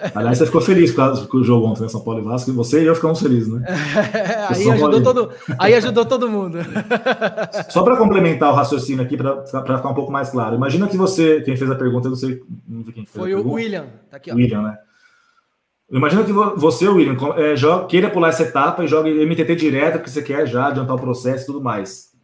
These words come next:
Speaker 1: Aí você consegue ser lucrativo, consegue evoluir e tal, e daqui três anos você tá jogando uma B I vinte com dez por cento de roi. Você bate o limite, você é lucrativo, beleza. Só que você tem dez por cento de roi. Imagina que você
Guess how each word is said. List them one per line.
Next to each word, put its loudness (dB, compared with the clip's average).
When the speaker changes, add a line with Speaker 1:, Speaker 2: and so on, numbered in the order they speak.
Speaker 1:
Aí 2
você 0
consegue 0
ser -2
lucrativo, -2
consegue -4
evoluir -2
e -8
tal, -6
e -10
daqui -4
três 4
anos 2
você -2
tá 2
jogando 4
uma 4
B 2
I 2
vinte -2
com -4
dez 4
por 0
cento 2
de 2
roi. 0
Você -10
bate 0
o -2
limite, 0
você 2
é 2
lucrativo, -2
beleza. -4
Só -8
que -6
você -4
tem -2
dez -2
por -10
cento -4
de -6
roi. -2
Imagina 4
que -2
você 0